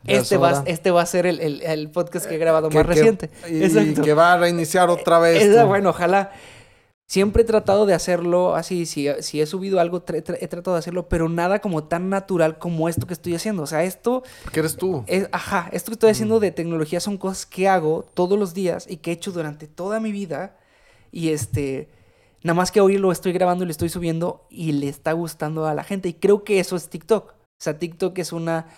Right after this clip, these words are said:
Speaker 2: extensión como de tu naturaleza y cuanto más natural es, eres, más le gusta a la gente.
Speaker 1: Me encanta.
Speaker 2: O sea, yo,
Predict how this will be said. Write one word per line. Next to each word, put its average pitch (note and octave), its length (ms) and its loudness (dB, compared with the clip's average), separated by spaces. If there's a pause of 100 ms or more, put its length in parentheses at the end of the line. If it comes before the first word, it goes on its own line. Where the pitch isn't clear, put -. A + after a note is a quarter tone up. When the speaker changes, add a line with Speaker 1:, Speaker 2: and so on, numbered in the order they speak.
(320)
Speaker 2:
extensión E3 680 -4
como E3+ 300 -4
de C#3+ 100 -4
tu D#3 220 -8
naturaleza E3+ 640 -2
y F3 80 -4
cuanto D3+ 400 -4
más D3+ 160 -4
natural E3+ 400 -2
es, D#3 200 -8 (220)
eres, D3+ 260 -2
más C#3 200 -6
le C#3+ 80 -6
gusta C#3+ 360 -10
a - 20 -6
la D3 80 -6
gente. D#3+ 260 -12 (100)
Speaker 1:
Me C#3 120 -4
encanta. G#3 720 -2
Speaker 2:
O - 60 -2
sea, A3+ 140 4
yo, C#4+ 380 -4